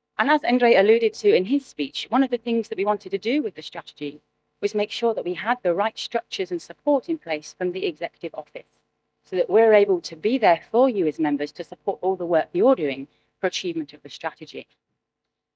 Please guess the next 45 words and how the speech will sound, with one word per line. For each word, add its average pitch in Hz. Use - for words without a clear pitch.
So 208
the -
reorganization 214
process 151
within 196
the 196
office -
is -
going 196
to -
take -
place 165
in 147
a 143
stepwise, 165
uh, 147
uh, 139
way 254
over 185
the 175
next -
few 151
years. 226
And 175
what 190
I 190
wanted 247
to 190
share 180
with 156
you 165
now 226
was 180
just -
the 180
current -
structure -
and 160
how 170
we're 165
progressing 160
with 156
that -
going 143
forward. 143